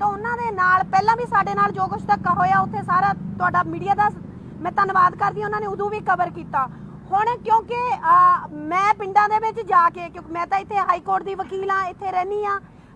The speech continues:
ਪਰ ਜਦੋਂ ਮੈਨੂੰ ਲੱਗਿਆ ਕਿ ਪਿੰਡਾਂ 'ਚ ਲੋਕਾਂ ਨਾਲ ਧੱਕਾ ਹੋ ਰਿਹਾ ਆ, ਮੈਂ ਜਾ ਕੇ ਲੋਕਾਂ ਨੂੰ ਜਾਗਰੂਕ ਕਰਨਾ ਸ਼ੁਰੂ ਕੀਤਾ ਕਿ ਕਿਸ ਤਰੀਕੇ ਨਾਲ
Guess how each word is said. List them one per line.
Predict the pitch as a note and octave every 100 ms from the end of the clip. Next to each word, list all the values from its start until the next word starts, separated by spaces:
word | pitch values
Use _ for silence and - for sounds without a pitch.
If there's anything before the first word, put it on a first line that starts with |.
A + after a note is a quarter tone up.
| -
ਪਰ | G4
ਜਦੋਂ | G4 G4+
ਮੈਨੂੰ | A4 A4 G#4
ਲੱਗਿਆ | F#4 G4+
ਕਿ | G#4
ਪਿੰਡਾਂ | A#4 G4 F#4+ A4
'ਚ | A4+
ਲੋਕਾਂ | F4+ F4+ G4+
ਨਾਲ | G#4 A4
ਧੱਕਾ | - G#4 F4+ F4+
ਹੋ | G4
ਰਿਹਾ | G4 G#4
ਆ, | G4+ G4+ G4+ - - -
ਮੈਂ | F#4+
ਜਾ | G4+ F#4+
ਕੇ | F#4+ A4
ਲੋਕਾਂ | F#4+ F#4+ G#4+
ਨੂੰ | A4
ਜਾਗਰੂਕ | E4 F#4 F#4 A4
ਕਰਨਾ | - G4+ G4+
ਸ਼ੁਰੂ | - G4+
ਕੀਤਾ | G4+ F4+ - G#4
ਕਿ | G#4+
ਕਿਸ | - G#4+ -
ਤਰੀਕੇ | G#4 F#4+ D#4+ G4
ਨਾਲ | G4 G4+